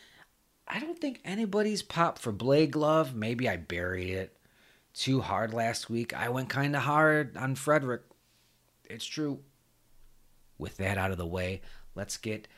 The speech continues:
to the Hateful Eight. And we're gonna have a new wrinkle to this round. So we're gonna look at the horror importance, the legacy. We're gonna look at personal preference, which one you would want in a scrap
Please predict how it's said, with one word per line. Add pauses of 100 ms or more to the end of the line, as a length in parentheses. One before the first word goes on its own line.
(160)
to
the
Hateful
Eight. (320)
And
we're
gonna
have
a
new
wrinkle (640)
to
this
round. (800)
So
we're
gonna
look
at
the
horror
importance, (260)
the
legacy. (1080)
We're
gonna
look
at
personal
preference,
which
one
you
would
want
in
a
scrap